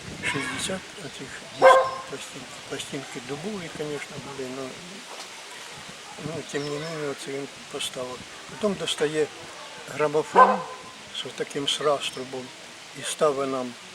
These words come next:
Лещенка пластинку. Пластинку, це, каже, це моя, е, любима. Ми прослухали в цій кімнаті два на три.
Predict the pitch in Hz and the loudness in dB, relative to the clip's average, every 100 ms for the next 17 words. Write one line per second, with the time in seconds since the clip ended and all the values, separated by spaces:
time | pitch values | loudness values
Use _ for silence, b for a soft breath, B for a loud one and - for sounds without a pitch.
0 | - - - - - - 135 139 180 160 | -14 -16 -16 -16 -16 -14 -10 -6 -4 -2
1 | 151 147 - 143 131 - - - - - | -2 -4 -6 -10 -10 -12 -14 -14 -14 -14
2 | - - - - 135 - - 131 - - | -14 -14 -14 -8 -6 -6 -4 -6 -6 -12
3 | - - - - - 160 165 139 - - | -12 -12 -12 -10 -8 -8 -10 -10 -8 -6
4 | 135 123 - 160 165 147 143 - - 151 | -6 -6 -6 -4 -4 -2 -4 -6 -8 -10
5 | - 69 - - 143 151 131 127 117 113 | -8 -10 -10 -10 -8 -6 -4 -4 -4 -8
6 | - - - - - - - - - - | -10 -14 -14 -14 -14 -14 -14 -14 -14 -14
7 | - - - - - - - - - 160 | -14 -14 -14 -14 -14 -12 -12 -12 -10 -4
8 | 151 - 139 - - 190 - 147 151 143 | -4 0 -2 0 0 -2 0 0 -2 -6
9 | 160 135 - 143 131 - 226 233 143 127 | -8 -8 -2 -2 -2 -2 -2 0 -2 -4
10 | - - 120 - - - 127 143 143 143 | -6 -8 -8 -8 -10 -10 -4 -2 0 -2
11 | - 127 127 | -2 -2 -2